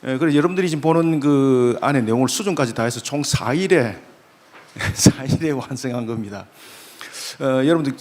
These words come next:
가장 그 히트곡이라든지 그다음에 가장 유명한 작품들은 순간에 노는 거 다 아시죠? 그죠? 예. 하나님께서 주시는 순간의 지혜,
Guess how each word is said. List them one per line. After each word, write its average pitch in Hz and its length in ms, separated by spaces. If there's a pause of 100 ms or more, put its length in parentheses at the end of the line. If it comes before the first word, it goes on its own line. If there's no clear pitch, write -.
(120)
가장 180 600
그 143 340
히트곡이라든지 117 1500
그다음에 139 300
가장 170 380
유명한 147 420
작품들은 147 480
순간에 185 380
노는 131 180
거 123 80
다 - 80
아시죠? 117 380
그죠? 101 280 (720)
예. 120 60 (640)
하나님께서 190 520
주시는 165 580
순간의 185 480
지혜, 113 400